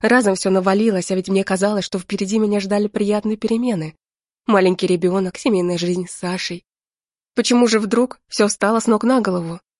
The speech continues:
Углубившись в мысли, я окинула взглядом дорогу, увидела машину такси, которую заказывала полчаса назад, и ступила с тротуара на асфальт.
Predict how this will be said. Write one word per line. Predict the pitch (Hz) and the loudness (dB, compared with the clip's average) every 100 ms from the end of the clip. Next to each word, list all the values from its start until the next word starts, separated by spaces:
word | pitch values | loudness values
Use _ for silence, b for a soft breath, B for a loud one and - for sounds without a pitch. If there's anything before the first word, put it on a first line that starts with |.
| _ _ _ | _ _ _
Углубившись | 240 226 240 269 - - | 2 4 2 2 0 0
в | |
мысли, | 208 220 202 | 0 2 0
я | 185 | 0
окинула | 185 190 190 190 | 0 0 0 0
взглядом | 180 190 190 190 | 0 0 0 0
дорогу, | 202 226 220 170 170 _ _ - | 0 0 -2 -4 -10 _ _ 0
увидела | 220 196 196 196 | 2 2 2 2
машину | 196 196 202 196 | 0 0 0 0
такси, | 220 - 269 220 - _ | -4 -6 -6 -6 -8 _
которую | - 208 185 190 | -6 0 0 2
заказывала | 190 - 208 214 196 185 | 0 0 -2 -2 0 -2
полчаса | 180 180 - - 185 | -2 -4 -6 -4 -2
назад, | 190 202 185 170 _ _ _ - | 0 -2 -4 -6 _ _ _ -8
и | |
ступила | 214 240 233 226 | -4 -2 -2 -2
с | 269 | -2
тротуара | - 220 175 180 185 | -4 -4 -2 -2 -2
на | 190 | -4
асфальт. | 185 190 170 160 | -6 -8 -10 -12